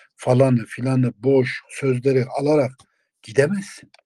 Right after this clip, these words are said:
Ömrünü burada tüketmekle gidemezsin.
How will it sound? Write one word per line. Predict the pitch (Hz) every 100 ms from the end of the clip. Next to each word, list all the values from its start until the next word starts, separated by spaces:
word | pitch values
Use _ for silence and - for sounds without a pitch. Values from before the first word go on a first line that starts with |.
| _ _ _ _ _ _ _ _
Ömrünü | 143 160 165 175 156
burada | 127 147 147 123
tüketmekle | - 143 139 185 175 _ 135 95
gidemezsin. | - - 139 208 170 - -